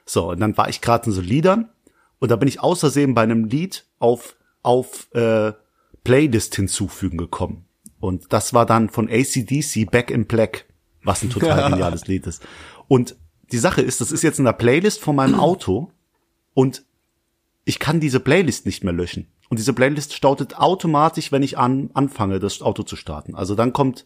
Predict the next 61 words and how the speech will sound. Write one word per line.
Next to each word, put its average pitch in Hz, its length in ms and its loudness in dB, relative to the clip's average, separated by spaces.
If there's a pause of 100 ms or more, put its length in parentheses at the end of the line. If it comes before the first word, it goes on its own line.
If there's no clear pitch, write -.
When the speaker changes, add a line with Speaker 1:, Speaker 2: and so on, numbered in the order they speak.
Speaker 1:
Back 135 180 2
in 131 140 0
Black 120 280 2
von 110 160 -4
A 117 100 0
C 107 160 -4
D 90 120 -6
C. - 260 -14 (520)
Und 214 200 4 (440)
Speaker 2:
<laughs> - 400 -18
Das 123 180 -4
ist 117 140 -6
ja 131 120 0
Speaker 1:
ich 110 60 -4
krieg's - 120 2
Speaker 2:
geil. 120 360 -2 (220)
Speaker 1:
nicht 170 340 -2
gelöscht. 135 400 4
Und 110 100 -4
jetzt 135 220 0
immer, 196 180 2
wenn 170 80 2
ich - 140 -4
einsteige, 147 400 0
kommt 131 180 -2
Back - 160 0
in 127 80 -2
Black. 143 360 -2 (180)
Einmal 170 400 4
ist - 240 -6
cool, 175 140 0
zweimal 135 420 0
ist - 160 -8
cool, 165 120 2
beim 120 140 2
dritten 147 280 -4
Mal 135 140 2
ist - 280 -10 (200)
total 139 380 -2
beschissen. 156 480 -6 (600)
Und 135 100 0
beim 131 140 4
vierten 139 260 2
Mal 147 80 6
ist 135 100 0
wieder 113 160 2 (100)
cool. 90 200 -6
Also 135 240 2 (460)
ist 156 120 -2
wie 208 80 2
bei 180 160 4
How 165 100 4
I 160 40 0
Met 160 120 2
Your 156 60 4
Mother 147 240 6
mit, 135 280 0
äh, 120 380 2
was 117 200 -6
war's 120 200 -2
da? 131 380 0